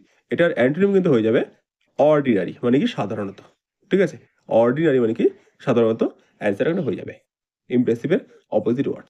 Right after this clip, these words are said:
এরপর লাস্ট টু কোশ্চেন, কি বলছে? এইটটি ফোর, fill in the blank, শূন্যস্থান পূরণ। A dash of hill, কি বলছে?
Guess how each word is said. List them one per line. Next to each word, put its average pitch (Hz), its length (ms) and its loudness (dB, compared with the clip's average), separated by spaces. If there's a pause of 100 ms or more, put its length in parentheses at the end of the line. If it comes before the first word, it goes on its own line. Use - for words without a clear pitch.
(1600)
এরপর - 240 0
লাস্ট 147 300 0
টু 127 100 -8
কোশ্চেন, - 300 -10
কি - 240 -16
বলছে? 151 300 0
এইটটি 151 280 -2
ফোর, - 220 -8 (1300)
fill 208 100 2
in 208 100 2
the 185 80 2
blank, - 180 -2
শূন্যস্থান 160 400 0
পূরণ। - 200 -6 (340)
A 202 80 6 (200)
dash 135 220 0
of 156 200 2
hill, 104 120 -4 (140)
কি 143 80 -2
বলছে? 139 240 2